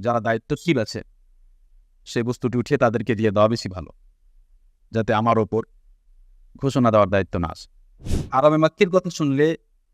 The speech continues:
হারামে মাদানী সম্পর্কে প্রশ্ন আসতে পারে যে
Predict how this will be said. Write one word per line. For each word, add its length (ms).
হারামে 340
মাদানী 360
সম্পর্কে 420
প্রশ্ন 280
আসতে 260
পারে 200
যে 200